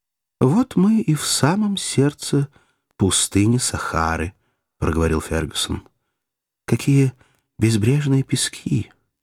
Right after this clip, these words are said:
Что за удивительное зрелище!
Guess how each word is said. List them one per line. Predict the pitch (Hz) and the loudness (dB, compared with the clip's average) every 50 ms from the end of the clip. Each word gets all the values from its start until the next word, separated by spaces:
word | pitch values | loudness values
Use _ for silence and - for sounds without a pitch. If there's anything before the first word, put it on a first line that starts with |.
| _ _ _ _ _ _ _ _ | _ _ _ _ _ _ _ _
Что | - - - - - _ _ _ - - 127 160 | -6 -4 -4 -6 -6 _ _ _ -2 0 0 0
за | 170 - 165 | 2 0 0
удивительное | 160 151 156 147 156 147 - - 147 147 139 135 131 | 0 2 2 2 2 2 0 -2 -2 0 2 2 2
зрелище! | 135 131 123 101 85 78 - - - - 82 - | 2 2 2 2 0 -2 -4 -4 -4 -4 -6 -6